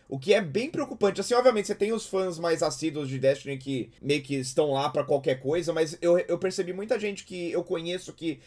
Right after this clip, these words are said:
joga Destiny casualmente, então sai uma expansão nova, ele compra, joga e termina, bota no armário de novo. Essas pessoas parecem que não tão se importando muito, o que pra um jogo-serviço é extremamente preocupante, cara. O jogo-serviço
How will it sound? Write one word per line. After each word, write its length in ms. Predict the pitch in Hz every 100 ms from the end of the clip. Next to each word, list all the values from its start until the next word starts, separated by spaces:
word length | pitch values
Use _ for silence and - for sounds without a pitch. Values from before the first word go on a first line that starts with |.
| - -
joga 360 | 131 220 233
Destiny 540 | 190 175 165 - 156 143
casualmente, 760 | 190 175 165 151 156 175 135
então 160 | 139 156
sai 160 | 165 180
uma 100 | 175
expansão 360 | 170 160 165
nova, 260 | 156 165 156
ele 80 | 143
compra, 500 | 151 170 165 156 143
joga 400 | 143 160 156 151
e 120 | 139
termina, 400 | 139 135 156 139
bota 240 | 139 135
no 80 | 135
armário 360 | 127 135 135 117
de 80 |
novo. 320 | 113 175 135 131 -
Essas 260 | 208 220
pessoas 320 | - 208 214 -
parecem 380 | 202 190 196
que 100 | 185
não 160 | 185 190
tão 180 | 185 185
se 140 | -
importando 500 | 185 180 175 185 175
muito, 380 | 165 160 170 - _ _ -
o 80 |
que 160 | 135 180
pra 140 | -
um 100 | 190
jogo-serviço 880 | 160 175 175 - 160 139 170 - 180 -
é 100 | 170
extremamente 720 | 170 - 180 196 185 185 -
preocupante, 500 | 165 - - 135 127
cara. 280 | 117 107 - - 139
O 80 |
jogo-serviço 960 | 147 202 226 220 175 220 - 226 214